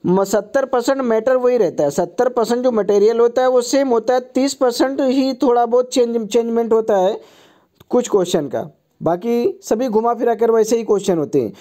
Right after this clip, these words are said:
तो बिल्कुल भी टेंशन मत लें और प्रैक्टिस ज-, ज़्यादा से ज़्यादा प्रैक्टिस करें,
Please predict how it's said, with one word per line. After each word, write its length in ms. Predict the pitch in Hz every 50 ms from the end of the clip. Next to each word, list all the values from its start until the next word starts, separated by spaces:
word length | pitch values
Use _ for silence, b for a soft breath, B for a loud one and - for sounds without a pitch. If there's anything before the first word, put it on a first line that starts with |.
| B B B B -
तो 60 | 226
बिल्कुल 540 | 202 185 240 240 233 240 - 302 294 294 269
भी 460 | 233 202 - 226 247 285 294 302 302
टेंशन 420 | 302 - 285 247 240 233 240 262
मत 260 | 254 254 247 247 247 247
लें 180 | 247 262 269
और 260 | 226 214 233 240 247
प्रैक्टिस 640 | 240 240 - - 254 247 247 - - 311 302 311 - -
ज-, 200 | 240 233 214 190
ज़्यादा 360 | 208 220 220 226 233 277 269
से 80 | 240
ज़्यादा 260 | 196 220 226 226 254 254
प्रैक्टिस 440 | 254 - 233 214 214 - 202 190
करें, 260 | - - 151 123 107